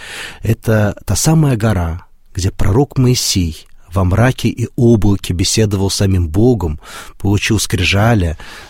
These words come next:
вот был установлен, э, Ветхий Завет, да, то есть такой первый договор между Богом и человечеством. То есть это очень особое место. И вот там, э, до сегодняшнего дня существует монастырь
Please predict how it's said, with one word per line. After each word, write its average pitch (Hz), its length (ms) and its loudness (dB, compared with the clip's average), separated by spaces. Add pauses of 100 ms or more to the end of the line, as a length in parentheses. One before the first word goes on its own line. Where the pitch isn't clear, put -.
(100)
вот 82 240 -4
был 95 340 0 (280)
установлен, 95 760 0 (380)
э, 90 420 -2 (380)
Ветхий - 440 2
Завет, 110 640 2
да, 98 100 0
то - 100 -4
есть - 180 -4
такой - 320 -2
первый 139 440 2 (160)
договор 113 800 2
между 92 300 -2
Богом 110 420 2
и 104 40 -6
человечеством. 101 760 0
То - 80 -12
есть - 140 -8
это - 240 -6
очень 135 500 2 (280)
особое 110 520 2
место. 95 540 -2 (400)
И 101 100 -2
вот 90 200 -4
там, 151 420 2
э, 90 640 0
до 87 100 -4
сегодняшнего 98 580 -2
дня 90 240 0
существует - 580 -4
монастырь 87 600 -2